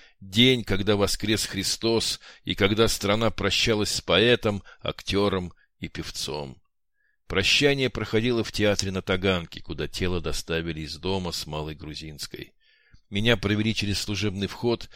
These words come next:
иначе я реально рисковал не попасть внутрь. Очередь к театру растянулась на пару километров. Валя не захотела участвовать в панихиде, сказала, что лучше запомнит Володю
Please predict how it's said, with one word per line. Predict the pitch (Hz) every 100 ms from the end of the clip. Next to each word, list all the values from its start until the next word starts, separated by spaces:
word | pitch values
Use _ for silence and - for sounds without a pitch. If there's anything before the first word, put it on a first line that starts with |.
| - -
иначе | - 92 101 -
я | 95 95
реально | 98 104 104 101
рисковал | 95 - 98 92 98
не | 98
попасть | 90 92 98 87 -
внутрь. | 82 98 92 - - _ _ - _ -
Очередь | 110 117 113 110 -
к |
театру | - 110 107 104
растянулась | 98 - - 101 107 98 -
на | 90
пару | - 92 87
километров. | - 87 85 85 82 - - - _ _ _ _ _ _
Валя | - 98 131 131
не | 123
захотела | 123 127 123 147 123
участвовать | 95 101 87 - 78
в | -
панихиде, | 90 90 - 117 101 95 - - _
сказала, | - - 98 110 107
что | - 95
лучше | 104 98 101
запомнит | 87 - - 107 98 87
Володю | 85 87 90 82 78